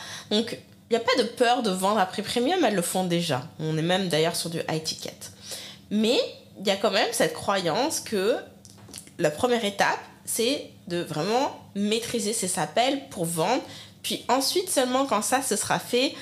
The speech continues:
on pourra voir le reste. Et quand je leur ai dit, « Mais tu sais que t'as pas besoin de ça », bah, nécessairement, ça a attisé leur curiosité. Ils m'ont dit, « Mais attends, euh, co-, hein, comment ça ? Mais toi, tu fais cent ?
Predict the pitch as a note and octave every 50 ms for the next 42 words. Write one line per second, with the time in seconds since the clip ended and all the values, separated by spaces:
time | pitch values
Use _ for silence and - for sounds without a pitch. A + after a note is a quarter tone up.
0 | - - - - - G#3 - - A3 G3+ F#3+ F#3+ F#3+ F#3 F#3 F#3+ F#3 D#3+ D#3 C#3+
1 | A#2+ - - - - - - - - - _ _ _ _ _ - - - - -
2 | - - - - - - - _ _ _ - A3+ A#3+ B3 A3 - - - - B4
3 | C5+ - - D#4 A3 F#3+ F#3+ F#3 G3 A3 B3 A#3+ G#3+ E3 D3 - - - - -
4 | B3+ B3 G#3 E3+ - - C#3 D#3 E3 F3 G3+ A3+ - - - B4+ B4+ B4+ B4+ -
5 | - - - - E3 - - - - - - - - _ _ _ _ _ _ _
6 | _ _ _ - F#3+ G3+ F#3+ F#3+ - F#3+ F#3 - G#3 B3 C#4 F4+ F#4+ - C#4 G#3+
7 | F#3+ F#3 F#3+ - G3+ G#3 C4 D#4 E4 A3+ F#3 - - F3+ E3 D#3+ F3 E3 C4+ A4
8 | C5+ - B3 F3+ E3 D#3+ E3+ E3+ E3 D3+ D3 - - G#3 G#3 - - - - -
9 | - - - - - - - - - - - - - - - - - - - _
10 | _ _ - - A#4+ A#4+ - - - - D#4 C#4+ D4 D4 - G4 F#4 - - A3+
11 | A3 B3 D4+ - - A#3 - E3+ E3+ - - - C#4